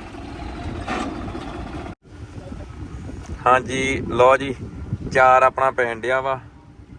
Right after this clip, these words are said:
ਬਾਬੇ ਦੀ ਕਿਰਪਾ ਨਾਲ ਕੰਮ ਬਹੁਤ ਸੈੱਟ ਚੱਲ ਰਿਹਾ ਵਾ। ਤੇ ਇੱਧਰ ਕੁਤਰਾ ਤੁਸੀਂ ਦੇਖ ਸਕਦੇ ਆ, ਬਹੁਤ ਵਧੀਆ ਮਸ਼ੀਨ ਚੱਲ ਰਹੀ ਆ। ਤੇ ਨਾਲ ਸਾਡੇ ਲਾ ਭਰਾ ਖੜੇ ਆ, ਨਾਲ ਡਾਕਟਰ ਸਾਹਿਬ,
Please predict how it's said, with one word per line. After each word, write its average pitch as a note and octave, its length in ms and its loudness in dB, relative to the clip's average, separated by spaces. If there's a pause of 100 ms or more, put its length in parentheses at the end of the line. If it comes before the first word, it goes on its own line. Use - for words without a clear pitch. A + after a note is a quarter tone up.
(140)
ਬਾਬੇ A#2+ 280 0
ਦੀ B2 100 -4
ਕਿਰਪਾ A#2+ 320 2
ਨਾਲ A#2+ 200 2
ਕੰਮ A#2 300 -2
ਬਹੁਤ A#2 380 2 (320)
ਸੈੱਟ B2 220 -4
ਚੱਲ A2+ 260 -4
ਰਿਹਾ A#2 260 -2
ਵਾ। A#2+ 120 -6 (840)
ਤੇ A2 320 -4
ਇੱਧਰ A2+ 360 2 (840)
ਕੁਤਰਾ - 340 0
ਤੁਸੀਂ - 220 -2
ਦੇਖ - 220 -8
ਸਕਦੇ - 380 -4
ਆ, - 80 -4 (1800)
ਬਹੁਤ A2 240 -2
ਵਧੀਆ A2 240 0
ਮਸ਼ੀਨ A2 320 -2
ਚੱਲ G#2+ 200 0
ਰਹੀ - 220 0
ਆ। - 60 0
ਤੇ - 120 -6
ਨਾਲ G#2+ 300 -6
ਸਾਡੇ G#2+ 300 -6
ਲਾ A2 160 -2
ਭਰਾ A2 340 -2
ਖੜੇ A2 260 -4
ਆ, A#2 120 -4
ਨਾਲ A2 320 -4
ਡਾਕਟਰ G#2+ 300 -4
ਸਾਹਿਬ, A2 320 -2